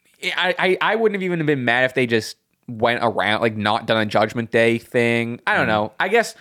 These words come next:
Speaker 1: there, I, I think that's why I'm like, it's not worth harping on, 'cause there might not have been many other options.
Speaker 2: Right. Mm-hmm.
Speaker 1: But at the same
Speaker 2: I mean,
Speaker 1: time,
Speaker 2: it,
Speaker 1: it's like
Speaker 2: it makes sense that he's sticking with the Judgment Day
Speaker 1: Yeah.
Speaker 2: stuff now.
Speaker 1: Yeah.
Speaker 2: But yeah, I get what you
Speaker 1: Um,
Speaker 2: mean though.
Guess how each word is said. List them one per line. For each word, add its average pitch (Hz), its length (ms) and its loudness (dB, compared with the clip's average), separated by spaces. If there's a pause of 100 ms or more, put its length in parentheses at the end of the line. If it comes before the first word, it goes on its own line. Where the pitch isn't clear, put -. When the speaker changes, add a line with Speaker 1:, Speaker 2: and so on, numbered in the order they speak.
(360)
Speaker 1:
there, 180 360 2
I, 165 280 0
I 170 80 2
think 190 120 -4
that's 175 180 0
why 110 340 2
I'm 101 120 -2
like, 98 180 -4
it's - 100 -16
not 135 160 0
worth 117 160 2
harping 107 360 0
on, 107 120 2
'cause 110 100 -8
there 151 100 0
might 175 200 0
not 123 200 2
have 113 160 -2
been 110 240 0
many 107 260 -4
other 107 320 -2 (160)
options. 113 560 0
Speaker 2:
Right. 87 260 -4 (240)
Mm-hmm. 92 220 -12
Speaker 1:
But 165 240 2
at 143 80 -4
the 131 80 -4
same 143 300 -2
Speaker 2:
I 143 60 -2
mean, 143 100 0
Speaker 1:
time, 127 220 0
Speaker 2:
it, - 20 4
Speaker 1:
it's 147 180 -4
like 107 320 2
Speaker 2:
it 151 80 0
makes 160 340 -2
sense 104 320 -2
that 95 180 -4
he's 95 220 -12
sticking - 460 -10
with 92 160 -10
the - 80 -14
Judgment 87 480 -10
Day 92 240 0
Speaker 1:
Yeah. 170 300 4
Speaker 2:
stuff 175 200 -8
now. 87 340 -8
Speaker 1:
Yeah. 151 360 2
Speaker 2:
But 85 300 -8 (200)
yeah, 87 280 -6
I 151 100 0
get 131 120 2
what 110 60 0
you 110 60 2
Speaker 1:
Um, 104 220 0
Speaker 2:
mean 80 100 -8
though. 87 220 -8